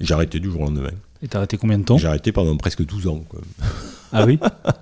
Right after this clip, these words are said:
Speaker 2: Qu'est-ce qui était déclencheur, hein, pour te remettre à la bande dessinée ?
Speaker 1: Alors, ce qui s'est passé, c'est que donc, j'ai commencé à faire de la peinture, puis de la sculpture, puis, euh, ben, puis ça,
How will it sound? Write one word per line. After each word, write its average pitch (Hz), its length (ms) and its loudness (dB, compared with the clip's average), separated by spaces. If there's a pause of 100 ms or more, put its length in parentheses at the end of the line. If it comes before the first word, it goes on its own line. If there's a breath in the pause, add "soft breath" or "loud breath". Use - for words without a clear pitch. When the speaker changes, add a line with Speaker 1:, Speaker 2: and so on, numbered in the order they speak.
(880 loud breath)
Speaker 2:
Qu'est-ce - 180 0
qui - 80 4
était 117 160 4
déclencheur, 107 640 2
hein, 101 220 -4
pour 98 160 -6
te 107 80 -2
remettre 104 500 4
à - 20 0
la 95 60 0
bande 95 180 0
dessinée ? 98 380 -2 (120)
Speaker 1:
Alors, 98 520 2
ce - 120 -10
qui 117 120 -8
s'est 143 160 -2
passé, 131 320 0
c'est 143 180 -4
que 107 120 -2
donc, 98 220 0
j'ai 87 120 -6
commencé 92 260 0
à 90 40 -2
faire 85 120 -2
de 69 60 0
la 73 60 -2
peinture, 90 320 -2
puis - 120 -6
de 87 100 0
la 78 100 2
sculpture, 117 760 -2
puis, 85 240 -2
euh, 71 160 -2
ben, - 200 -8
puis - 200 -14
ça, - 140 -6